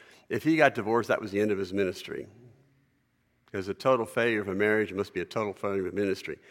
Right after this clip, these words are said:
And I, I held that view for a long, long time. I come to realize, though, that maybe there are some exceptions to that, and that has to, again, be taken on a case-by-case basis. For instance, uh, I,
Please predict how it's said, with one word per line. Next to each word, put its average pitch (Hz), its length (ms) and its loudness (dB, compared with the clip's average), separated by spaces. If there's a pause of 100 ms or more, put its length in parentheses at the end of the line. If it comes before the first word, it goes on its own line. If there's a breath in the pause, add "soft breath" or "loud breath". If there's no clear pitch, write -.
(400 loud breath)
And 220 120 6
I, 185 240 8
I 170 140 6
held 156 220 6
that 117 180 2
view 123 180 -2
for 104 220 0
a 95 80 2
long, 120 320 4
long 107 180 4
time. 113 420 2 (720 loud breath)
I 123 100 -2
come 151 260 0
to 139 80 0
realize, 131 400 4
though, 110 160 2
that - 260 -2
maybe 127 280 0
there 110 200 0
are 113 120 4
some 101 180 -4
exceptions 98 520 -2
to 90 100 -10
that, 90 320 -4 (460 loud breath)
and 92 120 -2
that 107 140 2
has 107 180 0
to, 98 80 -4
again, 104 240 0
be 92 140 -8
taken 101 320 -2
on 87 60 0
a 90 80 -4
case-by-case 101 640 -2
basis. 101 340 -2
For 113 160 -2
instance, 101 460 -4 (420 loud breath)
uh, 87 360 0 (760 soft breath)
I, 117 220 -6